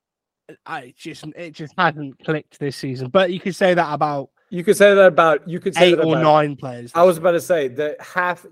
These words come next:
Speaker 2: take half the, half the starting eleven at that point. You know, I think it's this, it goes along the same lines as the, as the Mane thing.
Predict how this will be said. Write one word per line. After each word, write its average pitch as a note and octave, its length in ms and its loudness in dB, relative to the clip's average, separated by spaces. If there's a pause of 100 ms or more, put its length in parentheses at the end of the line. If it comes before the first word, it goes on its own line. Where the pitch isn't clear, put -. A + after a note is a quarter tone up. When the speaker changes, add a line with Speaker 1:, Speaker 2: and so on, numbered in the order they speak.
(100)
Speaker 2:
take E3+ 240 -8
half E3 480 -10
the, C3 140 -10 (280)
half D3+ 280 -12
the B2 60 -14
starting C#3 420 -4
eleven A#2 340 -6
at D#2+ 80 -16
that F#2+ 240 -12
point. D#2 260 -18 (960)
You E3+ 80 2
know, F#3 240 4
I F3+ 100 0
think G3 220 0
it's G3 100 -2
this, - 280 -12
it E3+ 120 -6
goes G3 200 2
along F3 240 0
the D3+ 80 -10
same D#3 260 -4
lines C#3 320 -6
as A#2 160 -8
the, A#2+ 460 -2
as B2 100 -6
the B2+ 100 -6
Mane A#2+ 640 -6 (260)
thing. F#2+ 300 -8